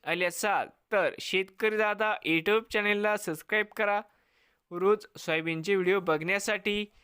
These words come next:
लातूर जिल्ह्यातील हे होते आजचे सोयाबीन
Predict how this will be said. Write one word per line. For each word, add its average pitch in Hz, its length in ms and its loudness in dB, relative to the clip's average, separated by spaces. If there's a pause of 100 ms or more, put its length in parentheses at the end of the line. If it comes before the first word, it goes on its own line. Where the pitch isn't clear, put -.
(260)
लातूर 196 680 0 (640)
जिल्ह्यातील 165 680 -8
हे 151 180 -10
होते 196 260 -8
आजचे 160 420 -10
सोयाबीन 190 560 -16